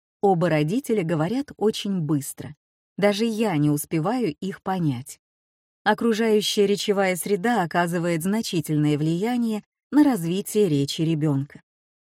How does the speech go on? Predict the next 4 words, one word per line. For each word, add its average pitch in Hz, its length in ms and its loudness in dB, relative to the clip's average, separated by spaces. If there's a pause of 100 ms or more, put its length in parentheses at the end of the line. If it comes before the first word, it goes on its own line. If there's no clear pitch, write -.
Их 226 220 -2
незрелый 202 680 2
речевой 175 480 -2
компьютер 190 680 -4